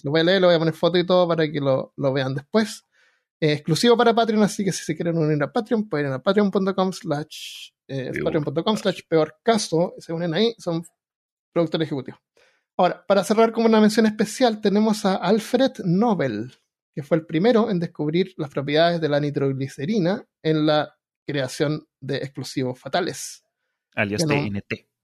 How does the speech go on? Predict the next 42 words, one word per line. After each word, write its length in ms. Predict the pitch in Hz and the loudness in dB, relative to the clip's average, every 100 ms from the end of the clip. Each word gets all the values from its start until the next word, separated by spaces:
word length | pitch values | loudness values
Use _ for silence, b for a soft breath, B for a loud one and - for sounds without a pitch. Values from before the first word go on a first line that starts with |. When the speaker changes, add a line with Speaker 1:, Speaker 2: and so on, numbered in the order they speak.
| _ _ _ | _ _ _
Speaker 1:
ganó 300 | 147 151 156 | -4 -2 0
mucho 300 | 147 233 233 | 2 0 0
dinero 400 | 254 240 185 196 202 | 0 2 2 2 0
inventando 680 | 165 160 156 160 160 165 | 0 0 0 0 2 0
el 120 | 165 | 0
elemento 460 | 147 147 151 147 147 | -2 -2 -2 -2 -2
más 160 | 165 170 | -2 0
frágil 360 | 180 156 151 | -2 -2 -4
de 80 | 143 | -4
la 100 | 139 | -4
Tierra, 400 | 156 233 233 269 214 | 0 0 0 -6 -4
que 100 | 165 | 0
le 120 | 160 | 4
dio 100 | 165 | 4
el 100 | 165 | 2
título 400 | 165 170 165 160 | -2 0 2 4
de 160 | 160 | 2
Mercader 540 | 160 147 143 143 151 156 | 2 -4 -4 -2 -2 0
de 80 | 160 | -2
la 100 | 143 | -2
Muerte. 540 | 165 180 - 131 - _ _ _ _ _ _ _ _ _ _ _ _ _ - | -2 -4 -6 -12 -12 _ _ _ _ _ _ _ _ _ _ _ _ _ -4
En 120 | 160 | 0
mil 100 | 196 | 4
novecientos 420 | 196 175 208 190 | 4 4 2 4
ochenta 380 | 180 190 160 147 | 2 2 0 0
y 100 | 147 | 2
ocho 380 | 208 214 143 170 | 0 0 -4 -4
se 160 | - | -2
murió 260 | 151 151 185 | 0 2 0
su 120 | - | 0
hermano, 480 | 147 151 214 131 - _ _ _ _ _ - | -2 0 0 0 -6 _ _ _ _ _ -6
Ludwig 540 | 147 170 185 185 208 | 0 2 2 2 4
Nobel, 500 | 190 175 156 123 110 - _ _ _ _ _ | 4 4 2 0 -8 -18 _ _ _ _ _
y 120 | 156 | 0
la 160 | 156 143 | 2 2
prensa 560 | 202 226 170 - 165 - | 2 2 2 -4 -6 -2
pensó 320 | 156 156 202 | -4 0 -2
que 100 | 175 | -2
se 120 | - | -2
había 260 | 160 185 165 | 0 2 2
muerto 400 | 175 175 170 - | 0 -2 -6 -2
él, 280 | 240 139 | -2 -2